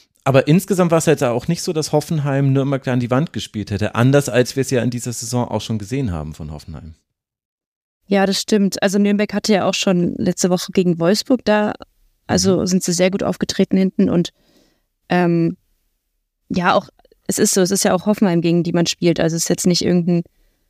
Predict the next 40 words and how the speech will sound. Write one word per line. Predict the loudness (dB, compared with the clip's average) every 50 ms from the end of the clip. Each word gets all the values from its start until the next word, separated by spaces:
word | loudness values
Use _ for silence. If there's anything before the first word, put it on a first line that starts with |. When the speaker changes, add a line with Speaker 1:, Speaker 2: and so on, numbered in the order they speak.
| _ _ -6 -2
Speaker 2:
äh, | 0 0 0 0
Club | -2 -2 0 0 0 0 0 -6 -8 _
da. | 0 0 2 2 2
Also | 2 2 2 0
es, | -2 -2 -4 -8 -12 _ _ -2
Hoffenheim | 0 0 2 2 2 2
ist | 0 0
jetzt | -2 -2 0
auch | 0 0
nicht | 2 2
die | 2
Mannschaft, | 2 2 2 2 0 0 -2 -2
mit | -4 -4 -2 0
der | 2
man | 2 2 2
sich | 0 -2 0
vielleicht | 0 0 0 2 2
messen | 2 2 2 2 2 2
muss. | 2 0 -2 -4 -8 -12 _ _ _ _ _ _ _ _ -2
Ähm, | 0 0 2 2 2 0 0 0 0 -2 -6 _ _ _ _ _ _ _ 0
und | 2 2 2 4
dafür | 2 0 2 0 0 2
haben | 2 2
sie | 2 2 0
es | -2 -4 -4 -2
auf | -2 0 2
jeden | 2 2
Fall | 2 2 0 0
gut | 0 -2 -2 0
gemacht. | 0 2 2 0 0 -2
Also | -2 0 2 2
mir | 2 2
hat | 0 0
zum | 0 0
Beispiel | 2 2 0 0 0 0
auch, | 0 0 -2 -4 -8 _ _ _ _ _ _ _ _ -2
ähm, | 0 0 2 2
Luisa | 2 0 0 0 0 0
Gutenberger | 0 -2 -2 -2 0 0 2 2 0 0 0 0
da | 0 0 -2 -2